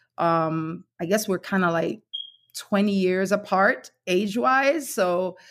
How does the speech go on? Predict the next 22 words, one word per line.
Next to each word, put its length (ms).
they 180
had 200
already 480
left 300
the 100
house. 680
And, 500
um, 640
we, 280
we 260
had 240
some 240
struggles 1040
financially. 1200
And, 540
um, 640
my 160
mom 560
always 880
looked 400
to 80
prayer. 920